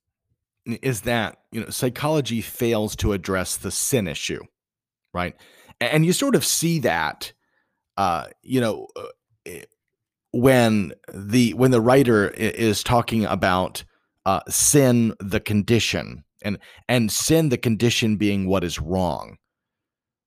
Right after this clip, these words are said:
right? The true hope and help can only be found in him. I, I, you know, for example, I think this is where you begin to see, um, the, the, the first piece of the dichotomous theory of biblical counseling as I've laid it out.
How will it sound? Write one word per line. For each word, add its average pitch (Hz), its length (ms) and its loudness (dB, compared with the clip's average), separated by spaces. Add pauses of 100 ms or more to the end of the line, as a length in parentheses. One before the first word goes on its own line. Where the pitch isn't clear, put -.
right? 101 120 -4
The 110 120 0
true 170 300 6
hope 120 240 2
and 98 120 2
help 95 280 0
can 104 120 -4
only 95 200 -4
be 90 120 -6
found 80 340 -6
in 80 140 -6
him. 92 420 -8 (480)
I, 131 240 2
I, - 40 -4
you 147 120 2
know, 135 60 4
for 139 200 0
example, 113 540 -4
I 120 60 0
think 147 200 0
this 117 200 0
is 98 120 -6
where 104 180 0
you 101 200 -2
begin 95 340 -4
to 85 80 -6
see, 78 480 -6 (720)
um, 64 480 -12 (560)
the, 95 440 -6
the, 92 320 -6
the 101 120 -4
first - 680 -2 (440)
piece 160 720 0 (160)
of 113 220 2
the 110 80 -2
dichotomous 98 640 0
theory 90 280 -2
of 87 120 -4
biblical 87 340 -6
counseling 107 540 -2
as 101 200 -2
I've 85 200 0
laid 92 200 0
it 78 100 -6
out. 92 360 -4